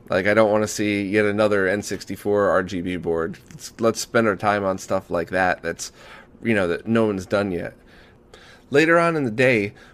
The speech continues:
uh, we actually had our panel, which, uh,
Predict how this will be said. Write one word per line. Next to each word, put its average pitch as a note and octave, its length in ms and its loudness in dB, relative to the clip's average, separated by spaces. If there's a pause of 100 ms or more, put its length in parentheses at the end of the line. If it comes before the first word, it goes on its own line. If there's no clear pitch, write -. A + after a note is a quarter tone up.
(120)
uh, G#2+ 240 2
we A#2 160 2
actually A#2 380 0
had A2 300 0
our F#2 180 -2
panel, C#3 460 -2 (100)
which, G#2+ 280 -6
uh, F#2+ 180 -6